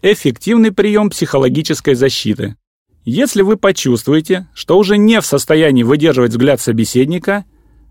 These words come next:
то отведите глаза в сторону, но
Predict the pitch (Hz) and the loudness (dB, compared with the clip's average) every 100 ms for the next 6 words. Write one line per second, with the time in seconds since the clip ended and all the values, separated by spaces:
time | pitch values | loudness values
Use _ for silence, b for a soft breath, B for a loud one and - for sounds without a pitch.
0 | _ 170 220 190 233 208 175 123 127 120 | _ 0 0 2 2 2 2 2 2 2
1 | 123 - 127 113 101 98 95 - 135 202 | 0 0 0 2 0 -4 -10 -4 0 0
2 | 139 | 0